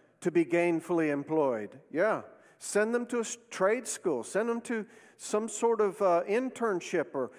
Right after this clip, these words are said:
or college that fits them and fits the budget.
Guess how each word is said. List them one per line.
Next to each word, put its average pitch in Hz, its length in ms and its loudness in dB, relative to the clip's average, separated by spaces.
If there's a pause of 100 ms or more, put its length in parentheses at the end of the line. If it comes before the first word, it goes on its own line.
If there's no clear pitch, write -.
(240)
or 151 180 4
college 208 440 2
that 202 160 -4
fits - 340 -4
them 156 320 0
and 127 100 -8
fits - 240 -4
the 185 140 -4
budget. 196 420 0